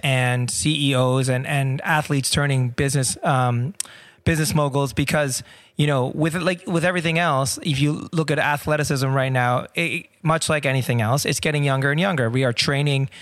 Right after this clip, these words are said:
people to be better athletes at younger ages.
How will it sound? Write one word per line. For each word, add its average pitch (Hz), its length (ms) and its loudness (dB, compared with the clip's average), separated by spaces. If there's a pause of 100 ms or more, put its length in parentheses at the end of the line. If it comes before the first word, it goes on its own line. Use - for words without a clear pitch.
(260)
people 135 360 0
to 123 120 -2
be 139 280 0
better 127 280 2
athletes 123 420 0
at 120 100 0
younger 127 320 0
ages. 147 460 -2